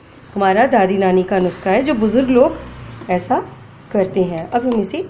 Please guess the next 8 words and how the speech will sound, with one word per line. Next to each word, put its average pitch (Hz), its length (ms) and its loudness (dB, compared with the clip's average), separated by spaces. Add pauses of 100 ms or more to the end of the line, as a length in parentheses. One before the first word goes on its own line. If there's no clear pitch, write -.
(340)
एक 202 180 -2
तरफ - 680 -8
रख - 200 0
देते 139 240 -12
हैं। - 1000 -18
अब 262 140 4
हम 269 160 4
बनाएंगे 196 520 2